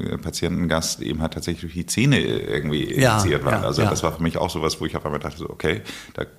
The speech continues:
Speaker 1: kommt man jetzt ja auch nicht so als erstes unbedingt
Speaker 2: Genau,
Speaker 1: drauf.
Speaker 2: genau. Das ist, äh, das ist natürlich auch das, äh, das ist klassische Naturheilkunde letztlich, ne, die, die im,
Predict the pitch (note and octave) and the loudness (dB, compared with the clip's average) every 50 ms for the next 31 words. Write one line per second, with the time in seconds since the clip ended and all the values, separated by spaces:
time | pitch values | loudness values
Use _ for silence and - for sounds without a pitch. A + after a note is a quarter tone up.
0 | - - - E2+ - F2 F2 E2 - - A2 A2+ G2 - - C#2 B1+ C#2+ - - | -10 -4 -2 0 2 2 2 2 4 6 6 6 6 6 4 4 2 2 2 0
1 | - - - - - - - - - - - D#3+ E3 C#3+ G#2+ E2+ - - - - | -2 0 0 -2 0 0 0 0 0 4 6 8 8 8 8 6 2 -2 -6 -2
2 | - C#3+ B2 G#2+ E2+ D#2+ E2+ - G2+ G2 - - B2 - - - - - - G2+ | 2 4 4 6 4 2 0 0 0 0 0 0 0 2 2 2 2 4 4 4
3 | F#2+ F2+ F2+ - - - - - - G2 - D#3 - - C#3 - - A#2+ G#2+ - | 4 2 0 -4 -10 -12 -8 -2 0 2 4 4 4 4 4 4 4 4 4 4
4 | - - F2+ F#2+ - - - - F#2 - - - - - - - F#2 F2+ F2 E2+ | 4 4 2 2 2 0 0 0 0 2 2 0 0 0 0 0 2 4 4 4
5 | E2 D#2 D#2+ - - - - - - - - - - - - - - E2 - - | 2 2 0 -4 -10 -18 -16 -10 -6 -4 -2 -2 0 -2 0 2 0 0 0 0
6 | A#2 - C3+ A2 F#2+ F2 - - - G#2 F#2+ F#2+ A#2 A2 - - B2+ B2+ C3 D3+ | -2 0 0 0 0 0 -2 0 0 2 2 2 0 -2 0 0 0 2 2 2
7 | D#3 D3+ D3+ C3 - - - - C#3+ D#3 D3+ - - G#2 G2 G#2 G2+ - G2+ F#2+ | 2 2 0 0 -2 -2 -2 0 0 0 0 0 0 -2 0 0 0 0 0 0
8 | F#2 F2+ - - G2+ F#2 F#2+ F#2+ F#2 F#2+ G#2 - - - F#2 F2+ F2+ F2 E2+ E2+ | 0 -2 -2 -2 -2 0 0 0 0 0 -2 -4 -4 -2 -2 0 0 0 0 -2